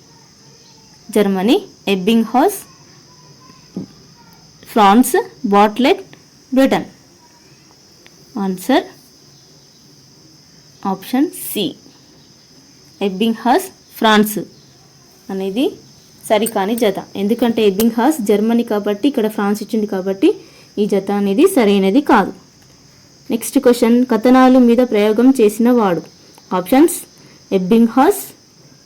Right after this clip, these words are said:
డంకన్, బాట్లెట్, విలియం జేమ్స్. ఆన్సర్ సి బాట్లెట్. విద్యా సంస్థలలో ఉపయోగించే బహుళైచ్ఛిక ప్రశ్నలు దీనికి సంబంధించినది.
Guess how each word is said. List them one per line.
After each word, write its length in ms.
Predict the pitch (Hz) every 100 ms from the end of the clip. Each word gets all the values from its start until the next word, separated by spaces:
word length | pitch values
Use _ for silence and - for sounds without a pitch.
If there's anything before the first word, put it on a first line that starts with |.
| _ _ _ _ - _ _ - 196
డంకన్, 440 | 202 202 269 392 - - - 202
బాట్లెట్, 580 | 196 196 - 262 - - - _ _ _ _ _ _ _ _ -
విలియం 320 | 214 233 226 190
జేమ్స్. 320 | 185 180 - - - _ _ _ -
ఆన్సర్ 400 | 190 196 254 330 - - -
సి 140 | 277 220 - - _ _ -
బాట్లెట్. 440 | 226 208 214 180 - - - _ -
విద్యా 260 | 202 247 262
సంస్థలలో 460 | 247 247 247 240 247 214
ఉపయోగించే 480 | 240 240 233 254 262
బహుళైచ్ఛిక 840 | 190 196 196 269 254 269 269 269 262
ప్రశ్నలు 360 | 226 226 226 262
దీనికి 380 | 214 233 262 294
సంబంధించినది. 880 | 262 220 220 220 214 214 190 165